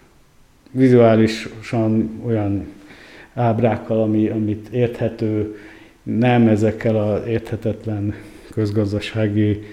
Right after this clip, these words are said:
dolgokkal. Ez akkor volt rá egy próbálkozás,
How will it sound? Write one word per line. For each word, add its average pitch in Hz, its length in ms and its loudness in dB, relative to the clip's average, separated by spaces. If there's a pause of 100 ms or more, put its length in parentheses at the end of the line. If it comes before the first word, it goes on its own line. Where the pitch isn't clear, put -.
(240)
dolgokkal. 139 840 4 (240)
Ez 135 160 4
akkor 117 580 4 (260)
volt 113 260 0
rá 107 100 -4
egy 101 80 -2
próbálkozás, 123 920 -2